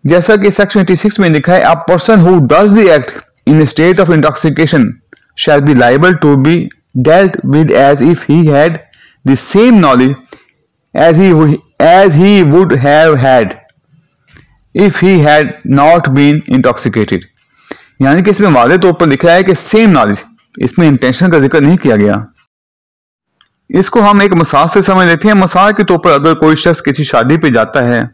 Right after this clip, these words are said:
और वहाँ पे वो शराब पीता है और बेइंतहा शराब पीने के बाद वो हवाई फायरिंग शुरू कर देता है और हवाई फायरिंग के दौरान कुछ गोलियां जाके कुछ अफराद को लग जाती हैं और वो वहाँ पे जान से हाथ धो बैठते हैं।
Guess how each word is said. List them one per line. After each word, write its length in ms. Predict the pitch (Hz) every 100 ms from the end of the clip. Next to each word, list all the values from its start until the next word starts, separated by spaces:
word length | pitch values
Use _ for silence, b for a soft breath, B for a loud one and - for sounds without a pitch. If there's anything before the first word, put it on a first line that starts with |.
| _ -
और 100 | 202
वहाँ 220 | 170 160 175
पे 140 | 180
वो 140 | 160 160
शराब 300 | - 123 139
पीता 260 | 143 120 117
है 160 | 117 117 b b b
और 100 | 180 156
बेइंतहा 480 | 175 175 156 175 196
शराब 360 | 143 139 160 151
पीने 200 | 151 156
के 80 | 135
बाद 260 | 131 147
वो 160 | 131 143
हवाई 300 | 123 107 123 156
फायरिंग 320 | 131 127 165
शुरू 160 | 151
कर 140 | 135 120
देता 260 | 107 - 113
है 180 | 104 104 B B B
और 120 | - 156
हवाई 340 | 156 160 208
फायरिंग 320 | 208 143 170 175
के 100 | 147
दौरान 380 | 123 123 147 - B B B _ _ _ -
कुछ 240 | 208 -
गोलियां 360 | 151 147 156 156
जाके 520 | 127 127 151 147 151 147 _ _
कुछ 200 | 165 151
अफराद 380 | 135 - 117 135
को 100 | 151
लग 180 | 139 139
जाती 260 | 131 - 123
हैं 140 | 131
और 220 | - 131 127
वो 180 | 113 139 160 _ _ 123
वहाँ 220 | 120 117 -
पे 180 | 139 156 _ _ _ _ _ _ _ _ _ -
जान 320 | 117 127 123
से 140 | 117 139
हाथ 200 | 117 120
धो 140 | 117
बैठते 320 | 104 98 -
हैं। 240 | 92 -